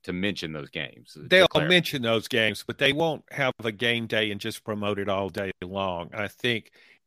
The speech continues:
Speaker 2: And one of the, another factor in this, Da-, Dave, is I think these networks are going, will be more cognizant of what the schedule looks like. I think there will be pressure on S E C programs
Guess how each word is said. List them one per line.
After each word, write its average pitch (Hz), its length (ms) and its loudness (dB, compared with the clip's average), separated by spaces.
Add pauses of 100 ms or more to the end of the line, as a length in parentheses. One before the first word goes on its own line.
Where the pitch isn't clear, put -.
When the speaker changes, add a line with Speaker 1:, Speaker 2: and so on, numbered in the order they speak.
(100)
Speaker 2:
And 123 120 2
one 170 180 8
of 214 100 6
the, 160 160 0
another 147 320 6
factor 143 400 6
in 110 60 -2
this, 107 200 -4
Da-, 107 240 0 (260)
Dave, 113 340 0
is 113 400 2 (1040)
I 147 140 10
think 240 360 0 (120)
these 185 180 -2
networks 123 540 4
are 113 60 -4
going, 117 260 0 (120)
will 117 200 0
be 120 200 2
more 110 240 2 (160)
cognizant 113 760 4
of 107 160 -2
what 117 280 0
the 117 120 -2
schedule 110 500 0
looks 90 320 -6
like. 87 420 -6 (680)
I 123 140 6
think 180 240 2
there 185 120 4
will 151 80 4
be 123 160 2
pressure 139 520 2
on 117 260 0 (240)
S 135 240 2
E 160 80 0
C 156 260 0
programs 160 800 0